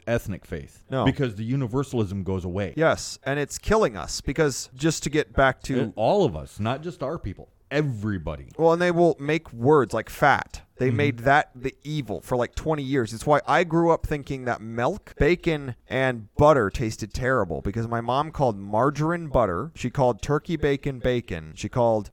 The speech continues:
Speaker 2: two percent milk milk.
Speaker 1: Right, and, and you thought that you was fat all of your life. When you got
Speaker 2: No,
Speaker 1: up
Speaker 2: I,
Speaker 1: here, you
Speaker 2: I,
Speaker 1: was like a skeleton.
Speaker 2: Yeah, it's just because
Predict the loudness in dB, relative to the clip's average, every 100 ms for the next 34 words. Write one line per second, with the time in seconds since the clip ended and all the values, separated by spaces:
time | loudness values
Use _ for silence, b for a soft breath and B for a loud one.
0 | _ -2 0 0 0 -2 -2 -4 -4 -8
1 | -14 -6 -6 -6 -4 0 0 0 -4 -4
2 | _ _ -6 -4 -4 -2 -4 -4 -4 -2
3 | -2 -2 -4 -2 -2 -4 -12 -6 -2 -2
4 | -4 -4 -2 -4 -4 -6 -6 -8 -12 -8
5 | 2 4 6 6 4 2 2 4 2 0
6 | -4 -4 -6 -8 -6 -4 -4 -4 -6 -14
7 | -16 0 4 4 4 2 2 2 -2 0
8 | 2 4